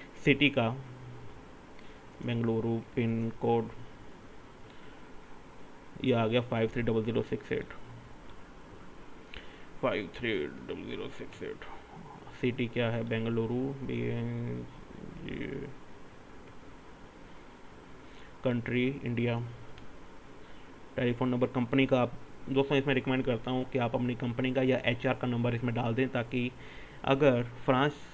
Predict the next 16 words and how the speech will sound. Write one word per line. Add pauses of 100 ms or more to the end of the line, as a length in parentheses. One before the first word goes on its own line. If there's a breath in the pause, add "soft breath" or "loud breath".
(140)
embassy
वालों
को
contact
करना
हो (160)
तो (300)
इस
number
पे
आपकी
company
से
contact
कर (140)
पाए।